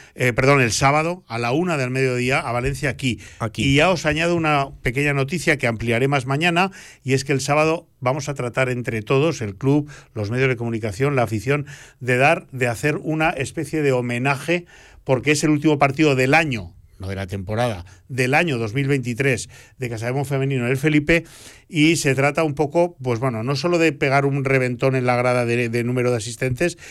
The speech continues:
Speaker 1: que hay que hacerlo, sino además de celebrar, de homenajear, de, de aplaudir hasta la, hasta, hasta la extenuación a estas chicas que en este año bueno, pues, <laughs> entre otras cosas, una Copa de la Reina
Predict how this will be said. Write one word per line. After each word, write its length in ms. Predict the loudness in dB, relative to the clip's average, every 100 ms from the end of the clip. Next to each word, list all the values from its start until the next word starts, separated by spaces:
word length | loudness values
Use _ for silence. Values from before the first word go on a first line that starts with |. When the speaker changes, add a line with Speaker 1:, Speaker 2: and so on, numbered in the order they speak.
| -12 0
Speaker 1:
que 100 | 2
hay 80 |
que 80 | 4
hacerlo, 400 | 2 2 2 0 -2 -16
sino 240 | -6 -2 -2
además 480 | 0 2 2 0 -12 -8
de 460 | 0 2 2 -2 -16 -20 -10
celebrar, 640 | -4 0 2 4 4 2
de 80 | -2
homenajear, 720 | -2 -4 -6 -4 0 2 0 -6 -20 _
de, 340 | -6 -2 -2 0
de 140 | 0
aplaudir 500 | 0 -2 0 0 2
hasta 260 | 0 0 2
la, 300 | 2 2 0
hasta, 380 | -4 -2 -2
hasta 840 | -2 -2 -2 0 -2 -4 -8 -8 -8
la 100 | -10
extenuación 640 | -6 -4 -4 -2 0 0 -2 -14 -18 -2
a 120 | -2
estas 180 | 0 -2
chicas 320 | 0 0 -2
que 100 | -2
en 80 | -2
este 240 | 0 2
año 300 | 2 2 -2 -6 -20 -20 _ -4
bueno, 180 | -2 -2
pues, 300 | -4 -8 -12
<laughs> 180 | -12 -10
entre 320 | -8 -8 -8 -6
otras 220 | -6 -6
cosas, 300 | -8 -6 -2
una 160 | -2
Copa 240 | -2 0 0
de 80 | 2
la 100 | 2
Reina 400 | 4 4 2